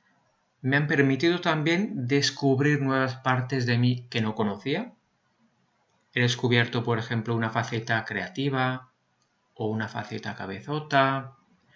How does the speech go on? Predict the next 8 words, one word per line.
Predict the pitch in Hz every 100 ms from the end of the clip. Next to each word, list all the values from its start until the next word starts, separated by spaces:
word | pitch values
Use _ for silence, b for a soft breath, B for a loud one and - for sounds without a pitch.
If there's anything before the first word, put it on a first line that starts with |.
| b
rápida | - 113 113 113 117 113
en |
solucionar | 107 117 107 113 104
problemas, | 107 107 123 151 147 147 147 - - _ _ _ _ _
o | 131
una | 123 123
faceta | 120 117 123 123 110
diplomática, | 107 107 110 147 147 127 139 131 131 131